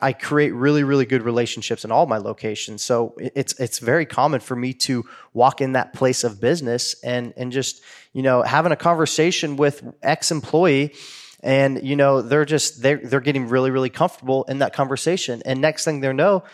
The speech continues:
they're, they're talking smack about their boss or this and that. And now I'm put in a situation of like, okay, hear them out, but be very, very careful what you say because, Josh,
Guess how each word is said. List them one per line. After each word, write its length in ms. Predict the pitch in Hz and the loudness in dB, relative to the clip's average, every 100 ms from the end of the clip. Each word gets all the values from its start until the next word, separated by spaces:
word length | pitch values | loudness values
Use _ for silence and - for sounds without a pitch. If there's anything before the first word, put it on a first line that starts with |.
| - _ | -20 _
they're, 440 | 120 170 190 - - _ - | 0 2 4 0 -8 _ -4
they're 200 | 135 196 | 0 2
talking 360 | 202 170 147 | 4 2 0
smack 400 | - 165 185 190 | -2 2 0 2
about 240 | 147 147 - | 2 2 2
their 100 | 131 | 2
boss 420 | 135 165 156 - | 4 4 4 -2
or 100 | 123 | -2
this 200 | 156 - | -2 0
and 160 | 135 | 2
that. 260 | 147 185 151 | 2 4 2
And 180 | 131 123 - - - | -2 -4 -14 -18 -2
now 320 | 120 165 131 | 2 6 6
I'm 220 | 170 247 | 6 4
put 180 | - 175 | 4 2
in 100 | 131 | 4
a 40 | |
situation 800 | 123 151 - 135 131 131 - 135 | 2 0 0 2 4 4 2 0
of 160 | 123 113 | 0 2
like, 240 | 127 123 | 2 2
okay, 540 | - 151 - 139 147 - _ | 0 0 4 4 4 -2 _
hear 260 | - 165 185 | -4 2 2
them 200 | 180 180 | 2 2
out, 400 | 139 190 247 - | 2 4 2 2
but 120 | 135 | 0
be 160 | 120 127 | 0 -2
very, 380 | 110 139 170 165 | 2 4 6 4
very 240 | 180 175 | 4 2
careful 420 | 165 202 208 180 | 2 2 4 4
what 240 | 151 160 - | 4 2 0
you 120 | 170 | -4
say 440 | - 208 220 170 - - - | 2 4 6 4 0 -16 -2
because, 440 | 147 170 147 123 - 113 - | 2 6 4 4 -6 -16 -10
Josh, 380 | 120 160 156 | 2 4 4